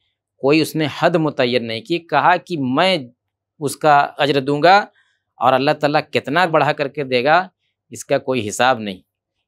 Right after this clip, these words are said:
इसलिए और आमाल के बारे में तो बंदा जानता है कि ये काम करूँगा तो मुझको इतना अजर सवाब मिलेगा, लेकिन रोज़े के बारे में वो नहीं जानता, इसलिए रोज़ा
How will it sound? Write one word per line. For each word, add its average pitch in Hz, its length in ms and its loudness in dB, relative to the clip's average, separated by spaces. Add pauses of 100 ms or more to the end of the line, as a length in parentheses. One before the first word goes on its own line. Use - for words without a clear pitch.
इसलिए 180 340 2
और 185 400 4 (460)
आमाल 160 440 2
के 185 180 0
बारे 156 280 4
में 180 120 -2
तो 180 140 0
बंदा 147 380 2
जानता 147 440 0
है 190 120 -2
कि 190 160 -8
ये 170 220 0
काम 165 240 0
करूँगा 170 360 0
तो 170 140 -2
मुझको 147 360 -6
इतना 156 300 -2
अजर 143 180 -2
सवाब 120 260 0
मिलेगा, 107 420 -4 (960)
लेकिन 151 300 2
रोज़े 156 320 4
के 190 140 2
बारे 165 300 4
में 170 300 -2
वो 135 120 -6
नहीं 143 200 0
जानता, 151 360 2
इसलिए 165 460 -4
रोज़ा 151 500 -2